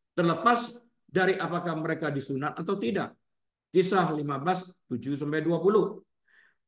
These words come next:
Orang percaya non-Yahudi telah dibaptis ke dalam tubuh Kristus oleh Roh. Satu Korintus dua belas ayat tiga belas. Dan mereka tidak,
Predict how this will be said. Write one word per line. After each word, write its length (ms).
Orang 640
percaya 720
non-Yahudi 2000
telah 320
dibaptis 640
ke 80
dalam 320
tubuh 240
Kristus 480
oleh 240
Roh. 400
Satu 400
Korintus 400
dua 160
belas 160
ayat 160
tiga 240
belas. 240
Dan 160
mereka 400
tidak, 560